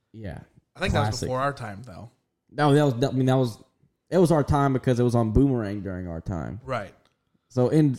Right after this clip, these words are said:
Speaker 1: indirectly, it was during our time. Man, there was so many good T V channels back then. Boomerang, Fuel T V.
Speaker 2: Fuel was what's up.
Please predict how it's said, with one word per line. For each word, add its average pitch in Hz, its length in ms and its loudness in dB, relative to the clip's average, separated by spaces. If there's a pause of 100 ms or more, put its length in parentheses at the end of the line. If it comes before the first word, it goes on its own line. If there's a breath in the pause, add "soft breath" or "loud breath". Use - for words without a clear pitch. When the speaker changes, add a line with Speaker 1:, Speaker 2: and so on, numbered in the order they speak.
Speaker 1:
indirectly, 123 640 2
it 98 80 -2
was 120 200 2
during 90 260 -4
our 85 120 -4
time. 85 380 -6 (800)
Man, 113 120 -2
there 143 100 2
was 147 140 0
so 127 160 0
many 123 160 -2
good 107 340 -2 (260)
T 113 160 -6
V 107 140 -2
channels 90 380 -2
back 80 300 -4
then. 80 280 -8
Boomerang, 120 720 0 (260)
Fuel 127 300 4
T 143 200 2
V. 156 380 2 (420)
Speaker 2:
Fuel 139 320 -10
was 107 180 -12
what's 104 220 -14
up. 98 180 -12